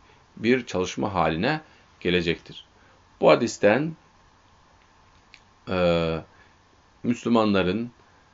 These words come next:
böyle inzivaya çekilip basit bir hayat yaşamaları falan istenmiyor. Böyle algılamayalım. Müminler çalışkan olacaklar. Müminler gayretli olacaklar.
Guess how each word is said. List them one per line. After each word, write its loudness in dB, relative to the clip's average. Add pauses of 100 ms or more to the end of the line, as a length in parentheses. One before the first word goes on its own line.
(300)
böyle 2
inzivaya 2
çekilip -4 (440)
basit 2 (120)
bir 2
hayat 0
yaşamaları 0 (400)
falan -2
istenmiyor. 0 (340)
Böyle 4
algılamayalım. 0 (460)
Müminler 0 (440)
çalışkan -2
olacaklar. 0 (500)
Müminler 0 (380)
gayretli 0
olacaklar. 2